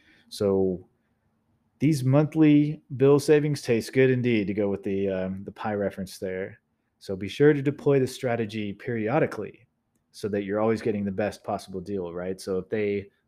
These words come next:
lock you in for a year because of this, and, but you're saving, you know, fifty percent, that's wonderful. But you need to call them back, um, after that year, in the month that that year ends, and just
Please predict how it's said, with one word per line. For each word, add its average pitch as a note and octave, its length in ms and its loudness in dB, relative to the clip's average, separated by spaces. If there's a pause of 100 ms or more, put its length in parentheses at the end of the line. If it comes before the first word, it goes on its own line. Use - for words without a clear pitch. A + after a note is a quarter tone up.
(100)
lock G2+ 260 -6
you G#2 120 -6
in G2 160 -6
for G2+ 180 -6
a F#2 60 -2
year A#2 360 0
because G#2 380 -6
of F2+ 100 -10
this, G2+ 380 -4
and, F2 320 -10
but G2+ 120 -12
you're E2+ 120 -12
saving, G2 580 -6 (320)
you G2 100 -10
know, F2+ 100 -8
fifty G#2 260 -4
percent, G#2+ 460 -6
that's G#2 200 -6
wonderful. A#2 480 -2 (280)
But G#2 100 -6
you F#2 80 -6
need A2 180 -2
to A#2+ 60 0
call A2+ 220 0
them A#2 100 -2
back, A2+ 340 0 (600)
um, F2+ 500 -10
after A2 300 -4
that G2 200 -2
year, G2 480 -2
in A#2+ 200 -2
the A2 60 0
month G#2+ 420 -2
that G2 160 -10
that G2 140 -2
year G#2 260 -4
ends, F2+ 440 -8 (300)
and F#2+ 80 -12
just F#2 240 -8